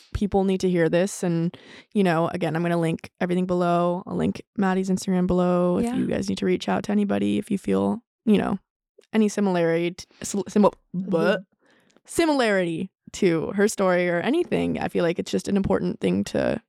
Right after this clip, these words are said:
Speaker 1: to know and learn about. And, you know, you made that decision at such a young age that I feel like a lot of people, it's so scary. It's like, "Oh my God, it's a whole life, a whole, like,"
Speaker 2: Yeah, I mean, I've seen people in the program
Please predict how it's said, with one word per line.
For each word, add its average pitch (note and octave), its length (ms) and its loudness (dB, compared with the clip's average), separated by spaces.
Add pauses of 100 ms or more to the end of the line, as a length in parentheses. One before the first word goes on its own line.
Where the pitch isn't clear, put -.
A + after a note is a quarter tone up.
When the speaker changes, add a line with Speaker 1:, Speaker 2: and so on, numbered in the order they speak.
(180)
Speaker 1:
to G#3+ 100 -2
know F3+ 240 2
and F3 100 0
learn E3 160 0
about. F3+ 480 0
And, F3+ 280 0 (500)
you G3+ 100 0
know, F3 280 0 (260)
you F3+ 360 0
made F3+ 220 0
that - 120 -2
decision F3+ 360 -2
at - 120 -2
such - 320 -4 (100)
a F#3 60 0
young F3+ 260 0
age F3 400 0
that E3+ 220 0
I F#3 60 -2
feel F#3+ 120 -2
like E3+ 100 -4
a E3+ 40 0
lot F3 180 0
of F#3 60 -4
people, F3+ 520 0 (640)
it's F#3+ 140 -4
so F#3 80 4
scary. F#3+ 380 0
It's - 120 -6
like, F#3 140 -4
"Oh G#3+ 80 0
my G3 140 0
God, G3+ 260 0
it's - 120 -12
a F#3+ 60 0
whole F3+ 320 0
life, G3+ 380 0
a G3 60 0
whole, G3 380 0 (760)
like," A#3+ 180 2
Speaker 2:
Yeah, A#3 60 0
I G#3+ 40 0
mean, A3 180 0
I've G#3+ 140 -2
seen C4+ 200 2
people A3+ 280 -2
in A3 80 0
the G#3 60 0
program G3+ 800 -2